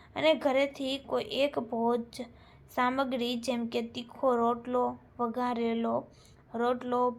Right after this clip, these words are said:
પૌવા, તીખી ભાખરી, હાંડવો, અથાણું, મેથીના થેપલા, દૂધીના મૂઠિયા, કચોરી, મમરા, પૌવા,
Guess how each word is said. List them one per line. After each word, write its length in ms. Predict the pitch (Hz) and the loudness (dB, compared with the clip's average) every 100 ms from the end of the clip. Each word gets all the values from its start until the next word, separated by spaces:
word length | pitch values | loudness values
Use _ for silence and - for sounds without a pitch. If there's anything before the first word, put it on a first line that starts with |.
| - | 0
પૌવા, 520 | 240 240 240 240 233 | 2 2 2 2 0
તીખી 480 | 233 - 233 - 233 | -2 -6 -10 -6 -8
ભાખરી, 760 | 226 226 233 254 247 247 247 247 - - - - | -4 -4 -4 -2 -2 -2 -4 -8 -18 -20 -14 -4
હાંડવો, 640 | 233 240 247 247 247 - - - - | -4 2 4 4 4 0 -8 -20 -8
અથાણું, 680 | 233 233 247 247 247 240 240 - - - - | -6 -6 -2 -2 0 -2 -6 -12 -20 -20 -8
મેથીના 480 | 240 247 247 226 220 | -4 -4 -4 -4 -6
થેપલા, 600 | 220 254 247 247 247 247 | -4 -2 -2 -2 0 0
દૂધીના 480 | 226 233 233 220 220 | 0 -4 -4 -6 -4
મૂઠિયા, 640 | 226 262 254 262 247 247 247 - - - - - - - - - - - - - - - | -4 -4 -6 -4 -2 -2 -6 -18 -20 -20 -20 -20 -20 -20 -20 -20 -20 -20 -20 -20 -20 -10
કચોરી, 600 | - 269 247 277 262 262 | 2 2 4 2 2 2
મમરા, 560 | 247 240 247 262 254 247 | 0 0 0 2 4 4
પૌવા, 520 | 254 - 254 247 226 | 2 2 4 4 2